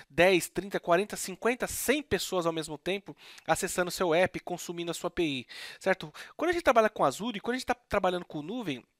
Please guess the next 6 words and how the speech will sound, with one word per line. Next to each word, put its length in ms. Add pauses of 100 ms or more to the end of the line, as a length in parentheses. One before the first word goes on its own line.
(120)
a 60
gente 200
tem 100
várias 460
estratégias, 920 (280)
certo? 340